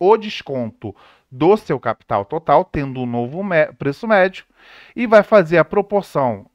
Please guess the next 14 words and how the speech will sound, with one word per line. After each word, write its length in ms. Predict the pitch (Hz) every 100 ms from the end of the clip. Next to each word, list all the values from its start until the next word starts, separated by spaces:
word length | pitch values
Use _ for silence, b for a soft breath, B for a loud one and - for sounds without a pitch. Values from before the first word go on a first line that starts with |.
| _ 113 113 -
das 360 | 131 135 123
suas 340 | - 165 220 214
ações 520 | 208 202 180 214 - b b b
versus 540 | 190 190 170 - 196 190
o 360 | 202 190 180
valor 440 | 165 190 185 175 175
de 100 | 175
proporção 520 | 170 165 170 - 160
que 80 | 170
você 200 | 165 175
ganharia 500 | 170 170 156 143 147
da, 360 | 151 160 156
da 140 | 147 143
Fleury, 480 | - 196 202 135